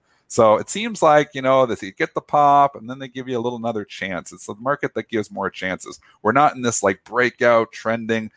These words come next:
you know, everything is running market you gotta chase.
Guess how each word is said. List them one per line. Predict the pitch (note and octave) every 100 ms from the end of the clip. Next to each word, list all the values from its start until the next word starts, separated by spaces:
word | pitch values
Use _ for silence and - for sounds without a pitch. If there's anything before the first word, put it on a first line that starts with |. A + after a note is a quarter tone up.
| _
you | G#2+
know, | A2 G#2
everything | A2 A2+ A2+ A2+
is | G#2+ F#2
running | G#2 G#2+ G2+
market | G2+ G#2 F#2+
you | G2
gotta | G2 F#2
chase. | - - A#2 E2 - C#2